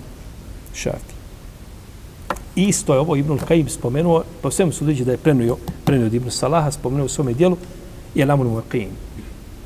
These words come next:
Isto ovo, da kod imama Šafi u mezhebu ima oko dvadesetak mesela gdje se donose fetve po starom mišljenju prvotnom, a ne po,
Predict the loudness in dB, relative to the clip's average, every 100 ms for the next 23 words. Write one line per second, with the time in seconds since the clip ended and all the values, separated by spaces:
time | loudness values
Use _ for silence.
0 | -2 2 2 2 0 0 -2 -4 -14 -12
1 | 0 0 2 2 4 4 4 4 2 2
2 | 2 2 2 4 2 2 2 2 2 2
3 | 0 2 2 2 2 0 0 0 0 0
4 | 6 6 6 4 2 -6 -18 -18 -20 -18
5 | -18 -18 -18 -18 -16 -16 -16 -16 -16 -16
6 | -16 -16 -14 -14 -14 -12 0 4 4 4
7 | 2 4 4 4 2 2 2 2 4 4
8 | 4 0 -14 -20 -20 -20 -20 -20 -20 -20
9 | -20 -20 -20 -20 -20 -12 2 2 4 2
10 | 4 4 2 0 4 4 4 0 0 2
11 | 0 0 0 2 0 0 0 0 0 2
12 | 2 4 2